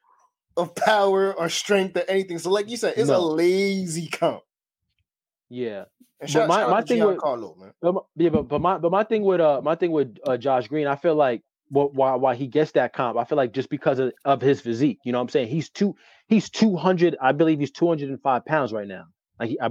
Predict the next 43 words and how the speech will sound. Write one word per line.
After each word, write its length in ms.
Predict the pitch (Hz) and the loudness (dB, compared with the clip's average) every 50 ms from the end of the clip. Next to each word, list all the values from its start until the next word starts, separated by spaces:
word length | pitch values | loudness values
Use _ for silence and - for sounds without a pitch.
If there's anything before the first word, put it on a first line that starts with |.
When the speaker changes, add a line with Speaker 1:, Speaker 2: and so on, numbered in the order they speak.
| 117 123 | -6 -2
Speaker 2:
they 140 | 120 135 131 | 0 0 0
said 160 | 127 160 143 | 2 0 0
he 120 | 135 127 117 | 0 -2 0
gained, 380 | 104 127 127 127 123 123 117 | 0 0 2 2 2 2 2
uh, 180 | 117 113 110 104 | 2 0 0 -2
he 160 | 101 117 120 | -2 -2 -2
gained 240 | 117 127 123 120 120 | 0 0 0 0 0
about 240 | 113 113 107 104 - | 0 0 -2 0 0
five 200 | 120 113 113 - | 0 0 0 0
pounds 280 | 123 113 113 113 104 | -2 -4 -4 -4 -4
already. 260 | 107 104 107 107 107 | -4 -4 -4 -4 -6
So, 160 | - - 123 120 | -4 -2 0 2
like, 220 | 120 113 110 - _ _ _ _ _ _ _ - | 2 0 0 -2 _ _ _ _ _ _ _ 0
he 180 | 214 214 180 151 | 2 2 2 2
has 440 | 143 175 185 190 185 180 156 123 | 2 2 2 4 4 4 2 0
the 120 | 120 120 110 | -2 -6 -6
frame. 520 | - - - 156 165 143 113 101 95 - _ _ _ | -6 -6 -2 -2 0 0 -2 -4 -8 -12 _ _ _
So 220 | - - 156 143 | -4 0 0 0
it's 160 | - 151 143 151 | 2 2 0 0
just 160 | 190 180 175 | 0 0 0
a 40 | 165 | 0
matter 220 | 156 147 143 143 | 0 0 0 0
of 80 | 139 123 | 0 0
him. 140 | 147 143 | -2 -2
I 100 | 135 139 | -2 -2
think, 220 | 147 - 208 190 - | 0 0 0 0 2
I 120 | 147 170 190 | 0 0 0
think 200 | - 254 220 202 | 0 -2 -2 0
in 80 | 190 | 0
the 120 | 170 156 147 | 0 0 2
league, 240 | 143 156 165 143 | 2 0 0 0
he 120 | 127 196 214 | 0 -2 -2
might 260 | 196 196 190 165 127 | 0 -2 -4 -4 -4
be, 160 | - 156 156 | -2 -2 0
like, 260 | 139 127 117 107 - _ _ _ _ _ _ _ - _ | 2 2 2 0 -2 _ _ _ _ _ _ _ -14 _
a 120 | 135 120 - | -8 -8 -8
six 360 | - - - 151 123 - - | -4 -2 0 0 0 -2 -2
five, 380 | 101 131 127 127 120 117 - - | 0 2 4 4 2 0 -2 -6
two 240 | - - 160 147 127 | -4 -2 -2 -2 -2
ten, 340 | - - 143 143 127 120 117 | -4 -4 -2 -2 -2 -2 -2
two 180 | - 139 131 | -2 -4 -4
fifteen 420 | 117 - 123 107 - 131 127 123 110 | -2 -4 -6 -6 -6 -8 -6 -6 -4
guy, 200 | 110 98 90 | -4 -4 -6